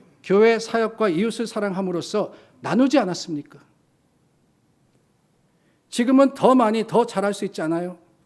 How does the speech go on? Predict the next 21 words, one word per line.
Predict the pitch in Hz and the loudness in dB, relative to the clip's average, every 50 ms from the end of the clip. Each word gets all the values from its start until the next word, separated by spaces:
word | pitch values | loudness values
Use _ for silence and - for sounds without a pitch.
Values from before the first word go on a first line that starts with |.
| _ - - - - 196 - - - _ _ _ _ _ _ _ _ _ _ _ _ _ _ _ _ _ _ _ - | _ -20 -20 -20 -20 -20 -20 -20 -20 _ _ _ _ _ _ _ _ _ _ _ _ _ _ _ _ _ _ _ 0
기억하시기를 | - 233 277 269 - 277 240 - 277 233 233 226 226 | 4 4 4 6 4 0 -2 -2 -2 0 0 0 2
바랍니다. | 214 202 190 185 185 185 185 185 180 151 - - - - - _ - | 0 0 0 -2 -2 -2 -2 -4 -4 -6 -8 -16 -20 -20 -20 _ 0
하나님은 | - 285 294 294 285 269 254 262 269 254 - - - - - _ | 2 4 6 8 6 6 6 6 6 4 4 0 -6 -16 -16 _
우리가 | - 190 220 262 262 277 277 277 277 | 0 2 2 4 6 4 4 4 2
가진 | - - 165 196 196 - 302 302 302 | -4 -4 -4 -4 0 4 4 6 6
것을 | 277 277 262 - 277 262 262 | 6 4 2 2 0 -2 0
보는 | - 202 196 202 202 | 0 0 0 2 0
게 | 202 214 | 0 0
아니라 | 190 160 156 156 185 208 180 139 - - - _ _ _ _ _ _ _ _ _ _ _ _ _ _ _ _ | 0 0 0 0 0 0 0 -2 -4 -10 -18 _ _ _ _ _ _ _ _ _ _ _ _ _ _ _ _
우리가 | 165 180 214 226 220 233 240 208 147 127 123 | 0 0 2 4 4 4 4 4 0 -6 -8
나눈 | 127 139 175 233 262 262 247 | -4 0 2 2 2 2 2
것을 | 233 214 - 220 220 | 0 -2 -2 -4 -6
보시고 | 214 - 147 139 - - 147 165 175 175 175 | -6 -6 -8 -8 -8 -8 -6 -6 -6 -6 -8
판단하십니다. | - - 196 202 190 180 151 120 - - 110 113 117 - _ _ _ _ _ _ _ _ _ _ _ _ _ _ _ _ _ _ _ _ _ _ _ _ _ _ _ _ _ _ _ _ _ _ _ _ _ _ _ _ _ | -14 -12 -10 -8 -8 -8 -8 -10 -14 -18 -20 -20 -20 -20 _ _ _ _ _ _ _ _ _ _ _ _ _ _ _ _ _ _ _ _ _ _ _ _ _ _ _ _ _ _ _ _ _ _ _ _ _ _ _ _ _
열심히 | 147 190 254 247 - 285 294 294 | 4 4 4 4 2 2 2 2
수고해서 | 285 - 277 262 233 247 240 233 226 233 233 190 | 2 0 -2 0 0 2 2 2 0 -2 -2 -2
얻은 | 185 190 190 185 | 0 0 0 0
것, | 196 180 - - - _ | -2 -4 -4 -8 -16 _
그러므로 | - 214 240 240 233 233 240 240 | 2 2 2 4 4 2 2 2
감사로 | - - 185 233 233 - 254 233 233 220 | 0 -2 -2 -2 -2 -2 -2 -2 -2 -2
누리십시오. | 151 147 220 269 269 - - - - - - 156 143 - | -2 0 2 2 2 0 -2 -8 -10 -8 -6 -6 -8 -8